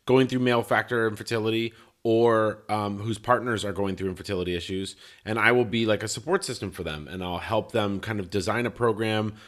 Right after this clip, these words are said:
around how they can be helpful, how they can be heard. Um, but the most important part of it is, like, how to keep the relationship as the, you know, the main thing that you're focusing on, um, keep it intact. Because I think that's a, I mean, we've just heard these crazy statistics about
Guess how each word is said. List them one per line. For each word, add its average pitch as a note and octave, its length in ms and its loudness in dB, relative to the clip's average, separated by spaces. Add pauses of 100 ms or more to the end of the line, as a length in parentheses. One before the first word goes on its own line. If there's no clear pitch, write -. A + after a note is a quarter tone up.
(140)
around G#2 320 2
how G#2 180 0
they A2+ 140 0
can A#2 120 -4
be G#2+ 120 -2
helpful, G#2 380 -2
how G#2 140 0
they G#2+ 120 0
can A2 160 -6
be G#2+ 100 -2
heard. G#2 480 0 (340)
Um, G#2+ 280 0
but G2+ 220 -4
the A#2 60 2
most E3+ 300 4
important B2 340 -2
part A#2 160 0
of G#2+ 120 -2
it G#2+ 100 0
is, G2 260 -2
like, G#2 160 -4
how A2+ 220 -4
to A2 80 -4
keep - 460 -12
the G#2 80 -2
relationship G2+ 920 -4 (120)
as F2+ 380 -4
the, F2+ 340 -2 (160)
you G2 100 -8
know, F2 60 -6
the E2+ 80 -6
main G#2 280 -2
thing G2+ 140 -4
that F#2+ 80 -6
you're F2 100 -6
focusing F2 460 -8
on, E2 300 -8 (420)
um, D#2+ 440 -10 (200)
keep G2 220 -10
it E2+ 60 -6
intact. D2+ 520 -12 (300)
Because A2 340 0
I G2 120 -8
think B2+ 180 -6
that's A2 180 -4
a, E2+ 80 -8 (160)
I - 60 -12
mean, G2+ 180 -6
we've A2+ 220 -8
just A#2 160 -6
heard B2 160 -4
these G2 160 -8
crazy A2+ 340 -4
statistics - 640 -10
about F2 400 -4